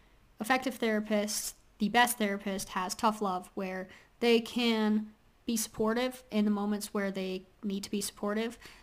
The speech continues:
but they can also push you outside of your comfort zone, so you grow your comfort zone, and so you grow as a person. And Chris is someone like that, and I really value him for that. In fact, um,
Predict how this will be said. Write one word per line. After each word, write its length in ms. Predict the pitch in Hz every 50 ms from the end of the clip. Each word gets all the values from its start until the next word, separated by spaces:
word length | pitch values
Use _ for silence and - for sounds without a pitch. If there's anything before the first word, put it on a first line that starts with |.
| - -
but 140 | 226 220 220
they 80 | 220
can 140 | 214 226 220
also 280 | 208 214 214 - 220 202
push 380 | 208 - - 226 220 - -
you 260 | 240 240 240 240 247 247 - - - _ _ _ - - _ -
outside 400 | - 226 226 - - - 247 226
of 80 | 220 214
your 100 | 202 214
comfort 420 | - 226 214 214 214 262 - -
zone, 280 | 233 262 254 254 262 262
so 180 | - - 220
you 180 | 214 208 202 202
grow 320 | 202 - 202 196 196 196
your 160 | 196 190 196 196
comfort 380 | - 208 202 214 226 208 -
zone, 280 | 214 220 214 214 220 214
and 180 | 196 202 202 202
so 140 | - - 202
you 160 | 196 196 190
grow 240 | 196 214 202 202 196
as 100 | 196 190
a 60 | 190
person. 480 | - - 202 208 214 - 247 262 269 269 - - - - - - -
And 400 | - 233 226 214 208 208 214 214
Chris 380 | - - 247 240 233 - - -
is 500 | - 220 220 220 220 214 214 214 - - - - -
someone 320 | - - 262 226 214 214 214
like 240 | 208 214 214 -
that, 280 | - 233 233 226 226 -
and 180 | 220 214 208 208
I 60 | 202
really 240 | 202 208 208 214 208
value 320 | 202 202 196 208 202 202
him 180 | 214 220 220 214
for 140 | 214 226 214
that. 300 | 214 202 208 - - - - - - - - - -
In 140 | 233 226 226
fact, 460 | 226 233 202 202 202 - - - -
um, 400 | 226 214 208 202 196 190 196